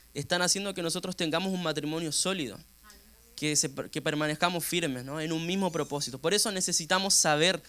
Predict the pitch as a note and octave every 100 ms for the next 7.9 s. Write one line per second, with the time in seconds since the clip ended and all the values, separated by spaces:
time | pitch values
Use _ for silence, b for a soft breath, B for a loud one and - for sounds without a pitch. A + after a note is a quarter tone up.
0 | B B - D3+ D3 D3+ D3+ C#3 B2+ B2+
1 | C3 F3 F#3 - E3+ F3 - G3+ A3 G#3
2 | F3 F3 F#3 D#3+ - G3 G#3 A#3 - F3+
3 | F3 F3 F#3 B B F#3+ G#3+ G3 G3 -
4 | F3+ E3+ D#3+ D#3 D3+ F3 F#3+ D#3 D#3 D#3
5 | D#3+ F#3 A3 G3+ F3+ - E3 D3 B B
6 | D#3+ D#3+ G3 G3 G3 F3+ E3+ D#3+ F3+ E3
7 | E3 E3 E3+ E3 D#3 D3 D3 D3 B2+